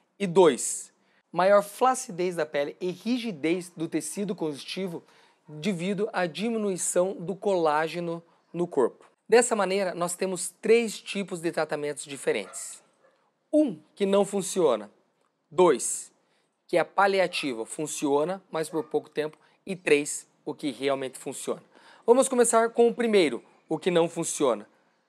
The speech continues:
Suplementação com colágeno. O colágeno, quando ingerido em forma de suplemento, ele é quebrado pelo nosso organismo de tal forma que ele não chega nas nossas células em forma de colágeno.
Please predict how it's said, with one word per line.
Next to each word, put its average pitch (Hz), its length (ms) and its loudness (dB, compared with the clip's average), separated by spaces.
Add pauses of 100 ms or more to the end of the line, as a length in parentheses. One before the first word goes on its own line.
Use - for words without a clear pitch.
(300)
Suplementação 190 1160 -2
com 185 160 -6
colágeno. 147 760 0 (380)
O 233 100 0
colágeno, 170 520 8
quando 214 260 0
ingerido 160 480 -2
em 151 80 -4
forma 170 280 -2
de - 60 -6
suplemento, 151 600 -6 (260)
ele 185 160 -4
é 190 60 -2
quebrado 147 720 -2 (360)
pelo 147 180 0
nosso 156 260 0
organismo 151 360 -4
de 147 100 -10
tal 180 220 0
forma 170 280 -4
que 175 140 -8
ele 180 100 -4
não 202 280 -6
chega 185 400 -6
nas 170 260 -10
nossas 165 380 -4
células 160 440 -4 (300)
em 185 100 -6
forma 165 480 0
de 131 140 -8
colágeno. 110 560 -4